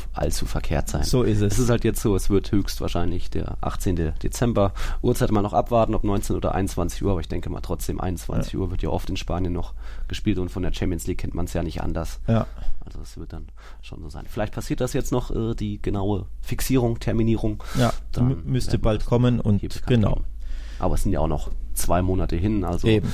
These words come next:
Speaker 2: eben.
Speaker 1: so haben dann eben, ja, Real und Barca spielfrei am Wochenende und dann können,
Speaker 2: Tut,
Speaker 1: <laughs> ja, könnte
Speaker 2: tut euch auch,
Speaker 1: Granada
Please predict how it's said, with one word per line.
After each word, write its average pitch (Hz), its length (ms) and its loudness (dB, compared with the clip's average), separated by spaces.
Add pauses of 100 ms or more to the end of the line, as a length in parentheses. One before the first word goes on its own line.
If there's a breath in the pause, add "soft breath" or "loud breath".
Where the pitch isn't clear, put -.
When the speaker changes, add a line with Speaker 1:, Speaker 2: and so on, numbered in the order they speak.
(100)
Speaker 2:
eben. 95 140 2
Speaker 1:
so 127 160 4
haben 123 160 4
dann 113 140 2
eben, 113 320 2
ja, 120 160 4
Real 101 300 2
und 104 100 2
Barca 104 460 2
spielfrei 127 640 0
am 120 160 0
Wochenende 117 640 0
und 110 160 2
dann 104 260 2
können, 139 280 2
Speaker 2:
Tut, - 120 -2
Speaker 1:
<laughs> 120 80 4
ja, 123 140 4
könnte 113 420 2
Speaker 2:
tut 139 180 4
euch 143 160 6
auch, 151 160 6
Speaker 1:
Granada 110 220 -6